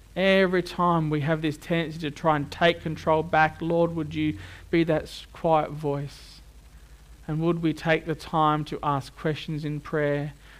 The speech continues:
to wait in silence to hear from you, and learn to interpret the nudge, learn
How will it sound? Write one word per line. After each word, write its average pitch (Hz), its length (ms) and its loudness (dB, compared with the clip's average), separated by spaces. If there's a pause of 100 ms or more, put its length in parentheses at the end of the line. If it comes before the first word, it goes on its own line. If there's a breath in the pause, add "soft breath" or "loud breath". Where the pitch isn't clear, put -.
to 165 140 0
wait 156 400 6
in 160 180 -2
silence 147 480 2
to 151 100 -6
hear 147 360 0
from 143 300 -2
you, 131 400 -4 (340 loud breath)
and 147 260 0
learn 160 460 2
to 147 140 -10
interpret 143 760 -4
the 151 80 -6
nudge, 135 260 -4
learn 170 640 2